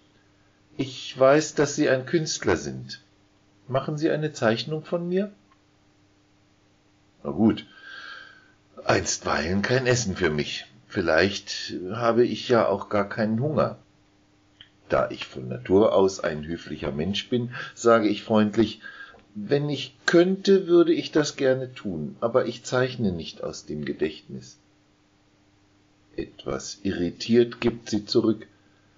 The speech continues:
Aber ich stehe doch hier vor Ihnen. Haben Sie keine Augen im Kopf?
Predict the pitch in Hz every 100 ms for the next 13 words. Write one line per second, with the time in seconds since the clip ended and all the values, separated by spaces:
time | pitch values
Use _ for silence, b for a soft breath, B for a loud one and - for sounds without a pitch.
0 | b _ _ _ 180 170 151 - - 170
1 | 160 156 151 147 135 - 208 277 - 117
2 | 95 82 76 - _ - 175 151 147 113
3 | 87 - - 64 110 135 165 - - -